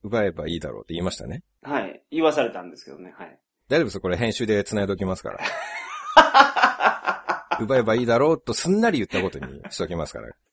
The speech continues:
Speaker 2: <laughs> もう、まあ、編集権は桜さんにありますからね。
Speaker 1: そうです、そうです。
Speaker 2: はい、はい、はい。
Speaker 1: はい。
Speaker 2: まあ、その辺任せますけど。で、まあ、じゃあ奪うんですか？
Speaker 1: まあ、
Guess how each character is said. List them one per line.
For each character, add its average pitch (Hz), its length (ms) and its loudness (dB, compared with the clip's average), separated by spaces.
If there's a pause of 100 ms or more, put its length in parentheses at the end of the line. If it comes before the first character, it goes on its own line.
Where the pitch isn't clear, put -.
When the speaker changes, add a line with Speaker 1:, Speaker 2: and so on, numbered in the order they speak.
(180)
Speaker 2:
<laughs> 294 920 4 (1900)
も 233 80 4
う、 - 20 -8 (680)
ま 202 80 10
あ、 - 20 4
編 339 220 10
集 349 220 8
権 196 160 10
は 160 100 6
桜 226 280 8
さ 170 80 4
ん - 20 4
に 127 60 2
あ 123 40 2
り 123 80 0
ま 131 80 -2
す - 80 -10
か 113 120 -6
ら 90 100 -10
ね。 131 140 -6
Speaker 1:
そ 87 200 -2
う 76 40 -6
で 73 100 -8
す、 - 60 -14
そ 127 100 -4
う 101 100 -2
で 69 80 -10
す。 101 60 -8
Speaker 2:
は 101 80 -6
い、 87 60 -10
は 90 120 -14
い、 80 60 -14
は 76 140 -8
い。 - 20 -10
Speaker 1:
は - 0 -
い。 69 200 -12
Speaker 2:
ま 127 80 -6
あ、 - 20 -8
そ 170 100 0
の 190 80 4
辺 170 100 4
任 185 220 2
せ 175 80 -4
ま 147 120 -6
す - 80 -18
け - 100 -16
ど。 78 220 -20 (220)
で、 180 160 4
ま 127 400 2
あ、 - 280 -20
じ 175 100 2
ゃ 165 40 8
あ 139 60 6
奪 175 440 10
う 170 140 2
ん 135 60 2
で 107 60 -6
す - 80 -14
か？ 107 260 -10 (200)
Speaker 1:
ま 95 120 -6
あ、 - 40 -14